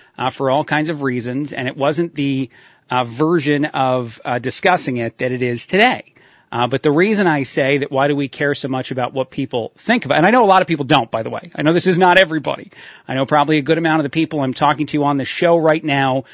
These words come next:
don't give a flying bleep what <laughs> people think of them, and all the better for it. Good job. Way to go. Uh, live that life, sir. Uh, but what I would wanna say,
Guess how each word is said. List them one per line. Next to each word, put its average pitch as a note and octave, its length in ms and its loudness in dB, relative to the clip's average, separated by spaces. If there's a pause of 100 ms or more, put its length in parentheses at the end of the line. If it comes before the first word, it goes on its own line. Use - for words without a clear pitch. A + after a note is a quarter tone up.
(180)
don't D#3+ 180 0
give D#3 200 -2
a C3 40 -2
flying E3 460 0
bleep D#3 300 -2 (200)
what C#3+ 220 0
<laughs> - 80 -4
people G3 220 4
think B3+ 300 2
of G#3 100 -2
them, E3 360 4 (320)
and C3+ 300 0
all A3+ 180 4
the G#3 80 -4
better F3+ 220 4
for F3 280 4
it. - 120 -2
Good F#3+ 160 2
job. D#3 340 4
Way D#3+ 120 6
to D#3 60 0
go. C3+ 440 2
Uh, C3+ 100 2
live C#3 220 2
that C3+ 200 0
life, A2+ 220 -6
sir. - 220 -12 (280)
Uh, C#3 140 2
but D#3+ 80 -4
what F#3 120 4
I F3+ 40 4
would E3 140 -2
wanna G3 240 2
say, F3+ 440 2